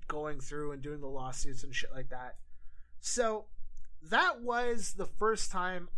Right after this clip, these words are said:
I got into podcasting. And I've been listening to podcasts ever since.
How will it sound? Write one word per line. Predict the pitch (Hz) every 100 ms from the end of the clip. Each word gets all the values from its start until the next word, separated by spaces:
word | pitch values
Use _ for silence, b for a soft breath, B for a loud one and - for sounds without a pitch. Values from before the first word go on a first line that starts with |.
| 139
I | 170
got | 175 160 160
into | 165 160 117 - 170 160 151 147 147 - - - -
podcasting. | 202 294 190 127 - - - - b b b b
And | 180
I've | 190 214
been | 233
listening | - 226
to | 202
podcasts | 185 170 160 - 123
ever | 127
since. | - - -